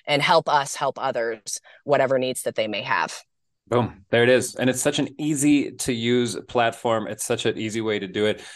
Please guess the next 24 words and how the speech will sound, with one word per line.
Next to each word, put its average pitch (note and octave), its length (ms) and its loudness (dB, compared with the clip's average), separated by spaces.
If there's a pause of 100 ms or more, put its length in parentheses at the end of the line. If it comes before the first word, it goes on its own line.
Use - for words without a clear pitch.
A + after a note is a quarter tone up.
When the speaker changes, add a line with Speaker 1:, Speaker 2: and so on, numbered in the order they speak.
(100)
Speaker 2:
Donations B2 520 0
can C3+ 300 -2
be C3+ 100 0
scheduled A#2 600 -2
in A2+ 160 -6
advance. A2 460 -2
Tell C3+ 120 -2
me C#3 60 0
how A#2+ 140 0
that G2+ 140 0
works. - 300 -10 (880)
Speaker 1:
Um, D#3+ 380 8
colorado G3+ 420 6
gives A3+ 460 6
dot F3 240 4
org F#3 380 4 (680)
is D#3+ 220 4
where E3 140 6
you E3 180 2
can D#3+ 160 -4
make D#3 220 0
your E3+ 80 -2
donations. D#3+ 840 -2
Um, C#3+ 360 0